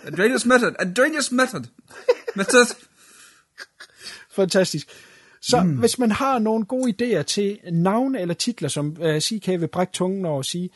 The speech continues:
Speaker 2: så send dem, øh, via en besked til, øh, via Facebook, så, øh, så stiller vi ham nogle, øh, nogle sjove prøver her til episode halvtreds,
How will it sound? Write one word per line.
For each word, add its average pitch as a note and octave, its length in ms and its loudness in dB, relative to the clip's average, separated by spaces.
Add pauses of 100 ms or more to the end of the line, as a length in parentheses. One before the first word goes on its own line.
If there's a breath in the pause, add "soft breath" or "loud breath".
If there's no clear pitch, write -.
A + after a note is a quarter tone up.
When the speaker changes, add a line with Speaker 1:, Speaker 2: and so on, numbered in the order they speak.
(100)
Speaker 2:
så - 120 -8
send A3 320 2
dem, B2+ 180 -4 (280)
øh, D3+ 300 -2
via F3+ 100 0
en E3 60 0
besked E3+ 320 -2
til, C#3 160 -2
øh, C3+ 340 -4
via C3 460 -6
Facebook, G3+ 500 -2
så, - 240 -2 (180)
øh, D3+ 460 -2
så - 140 -6
stiller G3 280 -4
vi E3 140 -6
ham C#3 180 -4
nogle, C#3+ 540 -6
øh, C#3+ 140 -8
nogle D3+ 180 -4
sjove F3 180 0
prøver E3 300 2
her C3+ 240 -2
til C3+ 440 -8
episode C3+ 560 -6
halvtreds, C#3 380 -8